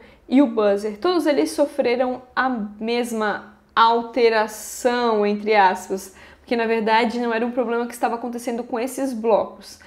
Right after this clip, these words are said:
e sim com uma das famílias dos blocos controladores, que eu tive que construir um filtrozinho aqui. Então, observando aqui no verso do circuito, vocês conseguem ver que tem alguma coisa acontecendo aqui,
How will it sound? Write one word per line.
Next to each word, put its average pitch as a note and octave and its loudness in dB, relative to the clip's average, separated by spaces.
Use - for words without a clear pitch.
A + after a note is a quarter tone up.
e G#3+ -6
sim A3+ -6
com C4 -2
uma C4 2
das B3+ -2
famílias A#3 -4
dos A3+ -6
blocos A3+ -2
controladores, G#3+ -4
que - -2
eu D4+ 2
tive D#4 2
que D#4+ -4
construir D4+ -2
um D4 0
filtrozinho B3+ -2
aqui. A#3 -6
Então, A3+ -2
observando B3+ 2
aqui C#4+ -2
no C4 0
verso A#3+ 0
do A#3+ -4
circuito, A#3 -6
vocês A3+ -6
conseguem A3 -4
ver G3+ 4
que G3+ -10
tem G3+ -6
alguma G3+ -2
coisa A3 2
acontecendo A3 -2
aqui, G#3 -2